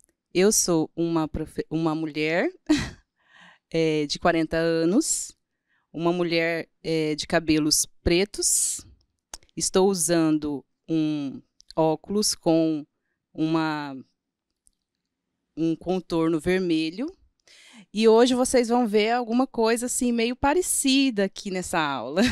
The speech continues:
<laughs> Apenas o contrário. Eu estou com uma blusa preta e com uma calça marrom. Eu sou uma mulher parda e tenho quarenta anos.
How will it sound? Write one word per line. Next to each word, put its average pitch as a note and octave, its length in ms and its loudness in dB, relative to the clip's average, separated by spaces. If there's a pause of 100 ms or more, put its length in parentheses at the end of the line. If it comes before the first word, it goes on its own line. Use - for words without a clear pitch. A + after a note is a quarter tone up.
(480)
<laughs> - 580 -8 (880)
Apenas A3 520 -2
o B3+ 80 -2
contrário. E3 640 0
Eu G#3 180 2
estou G3+ 300 -4
com G3 100 -6
uma F3+ 100 0
blusa E3 320 -4
preta F#3+ 580 -2 (640)
e G#3 120 -2
com G3+ 180 0
uma G#3+ 160 0
calça G3 340 -2
marrom. G#3 460 0 (540)
Eu F3 120 0
sou F3 180 0
uma E3 120 2
mulher D#3+ 260 0
parda G3 540 0 (240)
e G#3 120 -8
tenho G3+ 540 -4 (280)
quarenta F#3 400 0
anos. C#3 520 -6